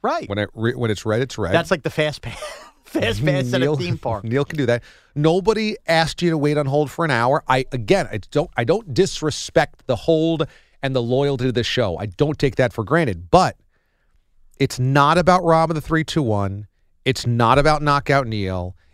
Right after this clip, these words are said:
Speaker 2: It's not about a listener. It's not about any, it's about the show. And the show has its own formatics and its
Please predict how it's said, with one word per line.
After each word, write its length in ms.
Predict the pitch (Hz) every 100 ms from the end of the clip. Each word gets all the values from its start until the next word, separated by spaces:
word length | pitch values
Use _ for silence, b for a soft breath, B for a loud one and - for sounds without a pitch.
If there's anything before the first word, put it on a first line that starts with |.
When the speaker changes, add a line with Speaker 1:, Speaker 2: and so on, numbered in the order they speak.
| _
Speaker 2:
It's 180 | 117 -
not 200 | 117 135
about 200 | 147 143 -
a 240 | 160 160 175
listener. 720 | 143 120 - 110 107 101 110 - _ -
It's 160 | -
not 160 | 123 139
about 260 | 147 143 -
any, 260 | 156 180 -
it's 200 | 127 -
about 420 | 110 87 143 165 -
the 300 | 113 104 117
show. 560 | - - 151 92 71 -
And 160 | 104
the 60 | 101
show 500 | - - 165 180 202
has 320 | 147 156 131
its 160 | 131 - -
own 260 | 151 196
formatics 760 | 180 214 202 147 131 127 - -
and 120 | 127 110
its 180 | -